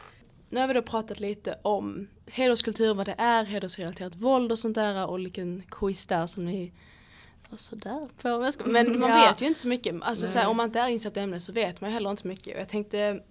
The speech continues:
Speaker 1: berätta om två stycken fall som är väldigt uppmärksamma i Sverige, många vet om det. Men samtidigt så är det många som liksom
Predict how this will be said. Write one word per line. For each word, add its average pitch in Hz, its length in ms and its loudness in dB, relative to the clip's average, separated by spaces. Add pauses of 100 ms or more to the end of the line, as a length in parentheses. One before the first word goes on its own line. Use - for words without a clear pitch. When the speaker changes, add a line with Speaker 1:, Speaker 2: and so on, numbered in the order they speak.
(400)
Speaker 1:
berätta 233 640 -4
om 196 120 -2
två 226 180 -4
stycken 185 280 -6
fall 185 460 -4
som - 200 -8
är 196 80 -4
väldigt 190 380 -4 (580)
uppmärksamma 202 640 -2
i 202 40 -4
Sverige, 196 220 -2
många 185 280 -4
vet 190 180 -6
om 175 300 -2
det. 104 240 -8
Men 214 200 -6
samtidigt 196 520 -4
så 190 360 -6 (160)
är 214 160 -2
det 196 80 -4
många 190 260 -4
som 180 240 -8
liksom 175 400 -10